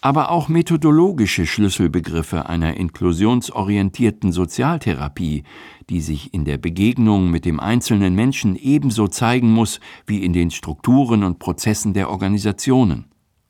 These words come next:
Als zentrale Dienstleistungsbegriffe kann man sie nicht auf ein Kunden-Anbieter-Verhältnis reduzieren. Begleitung schließlich zielt auf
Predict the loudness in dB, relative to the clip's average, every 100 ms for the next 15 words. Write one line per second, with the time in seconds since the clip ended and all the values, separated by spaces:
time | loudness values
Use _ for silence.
0 | _ _ _ _ -2 0 -2 -2 0 0
1 | 0 0 2 0 0 -2 -4 -4 0 0
2 | -2 -2 -2 0 -2 0 0 2 0 -2
3 | -16 -4 0 2 2 0 2 4 2 0
4 | -8 -8 -6 -4 -4 0 2 2 2 0
5 | -2 -4 0 2 2 -2 -2 -2 -2 -2
6 | -2 -2 -4 -4 -4 -4 -4 -4 -4 -6
7 | -14 _ _ _ _ _ _ _ _ _
8 | _ _ _ _ _ _ _ _ _ -6
9 | -2 2 2 0 0 0 0 -4 -4 -2
10 | 0 0 0 -6 -20 -16 -4 -2 -2 -2
11 | -6 -6